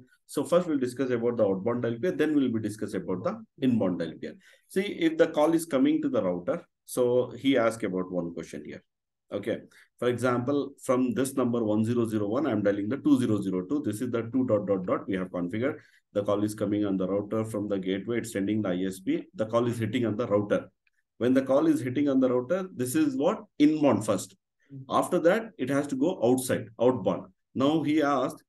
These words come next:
suppose if I am dialing two zero zero two, how the router understand the call has to go only to the exact user? Okay, the call has to go to the two zero zero two only. It's based on this one.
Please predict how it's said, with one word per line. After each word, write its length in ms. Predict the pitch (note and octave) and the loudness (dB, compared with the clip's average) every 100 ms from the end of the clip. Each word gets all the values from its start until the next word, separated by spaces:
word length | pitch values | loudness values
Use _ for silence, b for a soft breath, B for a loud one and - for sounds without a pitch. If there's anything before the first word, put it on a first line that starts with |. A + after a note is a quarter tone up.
| _ | _
suppose 480 | - - - E3 | -6 -4 -2 0
if 160 | D3 D3 | 0 0
I 120 | C3+ | 0
am 120 | C#3+ | 2
dialing 340 | C#3 C3 C#3 C#3 | 4 4 4 4
two 200 | C3 C3 | 2 2
zero 240 | B2+ B2+ | 2 0
zero 320 | A#2+ A2+ G#2 G2+ | 0 -2 -4 -2
two, 240 | C3+ B2 A2 | 0 0 0
how 240 | C3+ D#3 | 0 2
the 140 | C#3 B2+ | 2 2
router 360 | A2+ A#2 C3+ | 2 2 2
understand 520 | A#2 A#2 B2 B2 B2 | 2 0 -2 -2 -2
the 100 | A#2+ | -2
call 220 | G#2+ A#2 B2 | -2 0 0
has 160 | A#2 | -2
to 80 | A#2+ | -2
go 200 | A2+ A#2+ | 2 4
only 280 | A2+ C3 D#3 | 4 4 4
to 100 | C#3+ | 2
the 120 | C#3 | 0
exact 500 | A#2+ F#2 A2 A#2+ B2 | -2 -2 -2 -2 0
user? 360 | A2 G#2 G2 - _ _ _ _ _ _ _ - | 0 2 0 -2 _ _ _ _ _ _ _ -4
Okay, 300 | A2+ B2+ F2+ | 0 0 0
the 140 | A2+ | -2
call 180 | A2+ B2+ | 0 0
has 160 | B2 | 0
to 80 | A#2+ | -2
go 120 | A#2+ | -2
to 80 | B2 | -2
the 100 | B2+ | -2
two 180 | B2+ D3 | 4 4
zero 240 | C3 B2 | 6 2
zero 200 | A2 G#2+ G#2+ | 2 0 -2
two 160 | A2+ G#2+ | 0 2
only. 340 | F#2 D#2 - b b _ _ _ _ | 0 -2 -8 b b _ _ _ _
It's 200 | C#3 C3 | -6 -6
based 320 | - A#2 B2 A#2+ | -2 0 0 0
on 200 | G2 G2 | -2 -2
this 200 | F#2+ - | -6 -6
one. 180 | C#2 | -12